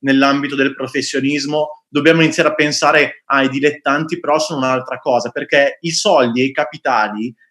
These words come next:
abilitano solamente delle iniziative diverse,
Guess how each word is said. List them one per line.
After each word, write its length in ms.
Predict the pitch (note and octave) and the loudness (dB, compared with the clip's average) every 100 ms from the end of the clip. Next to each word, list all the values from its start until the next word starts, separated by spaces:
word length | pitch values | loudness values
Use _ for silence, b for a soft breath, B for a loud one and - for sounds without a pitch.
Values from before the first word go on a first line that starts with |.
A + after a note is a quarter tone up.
| - | -2
abilitano 560 | D3 D#3+ G#3+ F3+ C#3 | 0 2 2 2 0
solamente 540 | C3 E3 E3+ G3+ F#3+ C#3+ | 0 0 2 2 0 0
delle 160 | C3+ | 0
iniziative 720 | D#3 F#3+ - A#3 G#3+ G#3 G3+ | -2 -2 2 0 2 0 0
diverse, 800 | A#2 B2 C3+ D3+ - - G#2+ G2 | -2 -2 2 2 0 -4 -6 -10